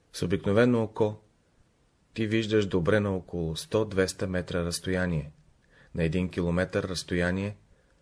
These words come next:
мъчно различаваш предметите. Значи, има известен предел на виждане в физично отношение. Вън от този предел предметите се виждат неясно.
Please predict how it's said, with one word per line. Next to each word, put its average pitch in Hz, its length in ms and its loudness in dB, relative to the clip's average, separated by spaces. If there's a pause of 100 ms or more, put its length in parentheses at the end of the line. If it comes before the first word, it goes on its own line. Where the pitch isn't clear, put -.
(320)
мъчно 101 400 0
различаваш 98 560 0
предметите. 98 680 -2 (1080)
Значи, 95 520 -4 (960)
има 120 220 2
известен 110 520 2
предел 107 420 4
на 110 100 0
виждане 101 500 0 (320)
в 90 100 -4
физично 87 500 -2
отношение. 78 680 -2 (1300)
Вън 104 480 4
от 87 180 -4
този 90 240 6
предел 87 440 2 (520)
предметите 90 560 0
се 85 200 -4
виждат 85 500 -2
неясно. 90 600 -2